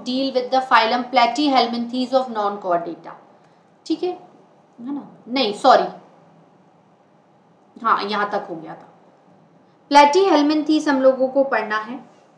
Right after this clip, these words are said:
ठीक है, Platyhelminthes। अब देखिए, Platyhelminthes का मतलब क्या होता है? चपटा, प्लेट की तरह, बॉडी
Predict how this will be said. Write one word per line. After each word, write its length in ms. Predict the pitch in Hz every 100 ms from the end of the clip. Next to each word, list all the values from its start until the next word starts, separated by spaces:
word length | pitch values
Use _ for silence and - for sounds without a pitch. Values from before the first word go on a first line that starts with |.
| _
ठीक 180 | - 285
है, 120 | 349 - _ _ _ -
Platyhelminthes। 1000 | 247 233 277 262 202 180 175 170 190 170 - - - _ _ _ _ _ -
अब 160 | 359
देखिए, 360 | 285 285 269 254 -
Platyhelminthes 1160 | 262 262 262 403 349 311 302 339 330 311 320 -
का 120 | 339
मतलब 280 | 285 247 269
क्या 220 | - 277
होता 360 | 254 247 - 233
है? 500 | 226 233 254 269 - _ _ -
चपटा, 420 | 254 - - - - - - _ _ _ - _ _ 269
प्लेट 320 | 269 277 -
की 140 | 262
तरह, 340 | 202 185 196 190
बॉडी 720 | 214 233 240 294 302 302